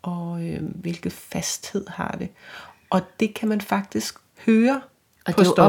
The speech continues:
Speaker 2: oplagt, og det er jo oplagt til et format som en podcast.
Speaker 1: Lige præcis, så kan I få det helt ind i jeres ører. Så nu giver vi jer stoffer i ørerne.
Speaker 2: Vil du starte?
Speaker 1: Ja,
Speaker 2: Hvad har
Speaker 1: det
Speaker 2: du
Speaker 1: vil jeg
Speaker 2: taget
Speaker 1: godt.
Speaker 2: med?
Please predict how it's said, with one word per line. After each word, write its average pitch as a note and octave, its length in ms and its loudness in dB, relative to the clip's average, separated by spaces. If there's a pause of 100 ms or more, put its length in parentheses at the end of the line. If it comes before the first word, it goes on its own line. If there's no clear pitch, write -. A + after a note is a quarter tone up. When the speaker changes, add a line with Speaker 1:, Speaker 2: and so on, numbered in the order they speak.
(140)
Speaker 2:
oplagt, G3+ 240 4
og F#3 60 2
det F3 60 -2
er F#3+ 40 2
jo F#3 120 2
oplagt G3 360 0
til - 100 -4
et F3 60 -10
format F3 360 -4
som F#3 140 -2
en F3+ 80 -2
podcast. F3+ 420 -4
Speaker 1:
Lige G#3+ 100 0
præcis, G#3+ 300 -6
så G3+ 100 -8
kan G#3 160 -2
I G3+ 40 2
få G3+ 200 0
det G3+ 200 -2
helt C#4 320 -2 (560)
ind G#3+ 280 4
i G#3 180 -2
jeres F#3 300 -4 (160)
ører. F3+ 360 4 (1400)
Så - 120 -2
nu F#3+ 140 4
giver G#3+ 220 0
vi G3+ 180 2
jer F#3 240 4
stoffer - 580 2
i G3+ 180 2
ørerne. F3 400 2 (2000)
Speaker 2:
Vil F#3+ 120 4
du A#3 80 4
starte? G3+ 340 0 (160)
Speaker 1:
Ja, F#3+ 120 2 (240)
Speaker 2:
Hvad A3 100 2
har A3+ 40 4
Speaker 1:
det - 20 4
Speaker 2:
du A3 40 6
Speaker 1:
vil G3+ 40 4
jeg G3 60 4
Speaker 2:
taget A3+ 120 4
Speaker 1:
godt. G#3+ 100 4
Speaker 2:
med? G#3+ 40 0